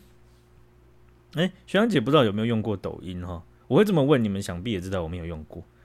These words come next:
我没有真实的自己大量使用过啊，因为其实我也知道，我，我之前也有分享，就是说抖音的前身或者是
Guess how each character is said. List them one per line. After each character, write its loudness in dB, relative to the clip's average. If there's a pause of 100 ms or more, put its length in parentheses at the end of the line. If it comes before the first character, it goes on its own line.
(640)
我 -4
没 2
有 2
真 -2
实 -6
的 -6
自 -8
己 -12 (200)
大 -4
量 -4
使 -12
用 -14 (160)
过 -14 (360)
啊， -14 (120)
因 -16
为 -6 (1000)
其 -4
实 -2
我 2
也 0
知 -10
道， -2
我， -2
我 0
之 -4
前 0
也 0
有 0
分 -2
享， -6
就 -4
是 -2
说 -4 (560)
抖 4
音 2
的 2 (280)
前 -2
身 0
或 0
者 -2
是 -6